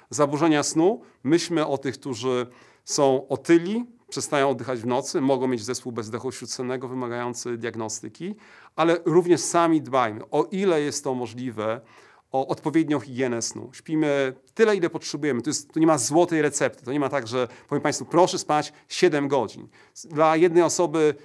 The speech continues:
siedem godzin to może być za dużo, dla innej może być za mało, ale podążajmy tym naszym naturalnym tropem naszych potrzeb i unikajmy długiej ekspozycji na brak snu. My nie jesteśmy w stanie nadrobić tego w ciągu chociażby,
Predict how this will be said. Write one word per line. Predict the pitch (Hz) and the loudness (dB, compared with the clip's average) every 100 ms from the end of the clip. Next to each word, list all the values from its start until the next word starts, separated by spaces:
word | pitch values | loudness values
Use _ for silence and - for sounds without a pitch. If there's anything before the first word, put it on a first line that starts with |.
| - | -6
siedem | - 180 175 | 2 6 6
godzin | 160 160 | 6 2
to | 160 | 2
może | 156 151 147 | 0 0 -2
być | 135 127 | -4 0
za | 139 | 0
dużo, | 139 180 131 120 | 0 -2 -2 -4
dla | 123 | -4
innej | 143 147 | -2 0
może | 139 131 135 | 0 -2 -6
być | 123 | -8
za | 110 127 | -6 -4
mało, | 127 117 127 | -2 -2 0
ale | 131 - - _ _ - | -2 -2 -12 _ _ -2
podążajmy | 160 156 151 147 123 156 175 170 160 | 0 2 2 0 2 4 4 4 0
tym | 156 143 | -2 -2
naszym | 131 147 | -2 -2
naturalnym | 139 131 - 151 147 143 131 113 117 117 _ | -2 -2 -2 0 2 2 2 -2 -4 -8 _
tropem | - 143 139 139 123 120 | -2 0 2 0 -2 -2
naszych | 120 113 117 110 | -4 -4 -8 -6
potrzeb | - 131 - 120 117 - - - | -4 -4 -4 -8 -8 -20 -20 -12
i | 151 151 | -12 -2
unikajmy | 175 160 156 - 147 139 139 135 127 - _ | 4 6 6 0 0 0 0 0 -2 -6 _
długiej | 117 117 135 160 151 139 139 | -14 -4 0 2 2 -4 -6
ekspozycji | 117 - 127 113 117 - 127 | -8 -8 -6 -6 -8 -8 -6
na | 113 110 110 110 - - | -4 -2 -2 -4 -10 -16
brak | 104 135 123 - | -4 0 0 -2
snu. | - 143 131 | -6 -2 0
My | 135 | 0
nie | 139 | 0
jesteśmy | 139 147 | -2 -4
w | 143 | -4
stanie | - 151 147 | -2 2 2
nadrobić | 143 127 135 131 160 151 135 - | 2 0 -2 2 2 2 -4 -6
tego | 139 127 123 - _ | -2 -2 -4 -6 _
w | - | -12
ciągu | - 143 120 120 | -2 -2 0 -4
chociażby, | 123 127 113 98 113 113 110 | -6 -6 -8 -6 -4 -2 -4